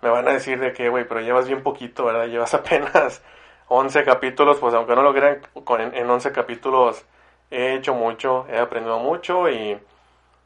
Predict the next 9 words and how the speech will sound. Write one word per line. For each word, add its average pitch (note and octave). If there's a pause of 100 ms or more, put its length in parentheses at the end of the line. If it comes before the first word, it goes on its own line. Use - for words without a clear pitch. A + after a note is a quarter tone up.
(140)
pues, B2
estas C#3
dos C#3+
semanas C3+
me C3
las A2
quiero B2
tomar A#2
para, A2